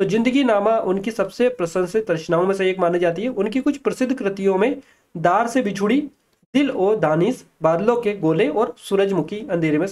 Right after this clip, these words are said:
के शामिल, है ना। तो सूरजमुखी अंधेरे के ये शामिल है, तो ये सभी इनकी प्रमुख कृतियां हैं, आपको याद रखना है। अगला क्वेश्चन है, किस देश में शिशु मृत्यु दर जो है सबसे अधिक है? तो ये अफगानिस्तान करेक्ट आंसर रहेगा।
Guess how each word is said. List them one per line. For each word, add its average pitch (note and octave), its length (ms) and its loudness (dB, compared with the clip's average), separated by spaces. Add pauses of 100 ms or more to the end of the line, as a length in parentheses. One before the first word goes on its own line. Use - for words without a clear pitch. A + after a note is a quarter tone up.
(220)
के F#3 80 -2
शामिल, C3+ 360 -4 (1000)
है G#3 60 2
ना। G#3 180 0 (340)
तो A3+ 100 0
सूरजमुखी A3+ 640 0
अंधेरे E3 360 2
के B3 180 -2 (260)
ये C4 160 2
शामिल F#3+ 320 2
है, B3 80 2 (260)
तो G#3 60 -2
ये A#3+ 100 2
सभी A3+ 240 0
इनकी G3+ 320 -4
प्रमुख G3+ 340 -2
कृतियां E3+ 400 0
हैं, B3 240 -2
आपको D#3+ 220 0
याद E3 220 0
रखना B2+ 200 -8
है। - 120 -14 (540)
अगला B3 200 2
क्वेश्चन C4+ 240 0
है, D4 60 2
किस C#4+ 160 2
देश A#3+ 300 0
में A#3+ 140 2
शिशु A3 380 -2
मृत्यु A#3 360 0
दर G#3+ 200 2
जो G3 140 0
है A#3+ 80 2
सबसे G3+ 280 -2
अधिक F#3 220 2
है? G#3+ 80 2
तो A#3 120 -6
ये G3 80 0
अफगानिस्तान D#3+ 580 0
करेक्ट E3+ 260 -2
आंसर D3+ 220 -2
रहेगा। E3+ 240 2